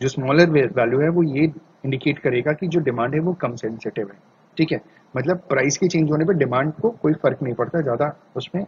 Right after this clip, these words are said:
changes नहीं आते। अब इसे एक example की मदद से, एक ग्राफ की मदद से समझते हैं। आइए question की मदद से हम इसे evaluate करते हैं। ये जो question हमारे सामने है ये बुक का क्वेश्चन है। अगर आप माइक्रो इकोनॉमिक्स पढ़ रहे हैं और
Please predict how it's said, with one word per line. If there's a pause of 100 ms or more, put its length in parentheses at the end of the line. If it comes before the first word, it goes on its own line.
(640)
changes
नहीं
आते। (960)
अब
इसे
एक
example
की
मदद
से,
एक
ग्राफ
की
मदद
से
समझते
हैं। (1900)
आइए
question
की
मदद
से
हम
इसे
evaluate
करते
हैं।
ये
जो
question
हमारे
सामने
है
ये
बुक
का
क्वेश्चन
है। (220)
अगर
आप
माइक्रो
इकोनॉमिक्स
पढ़
रहे
हैं
और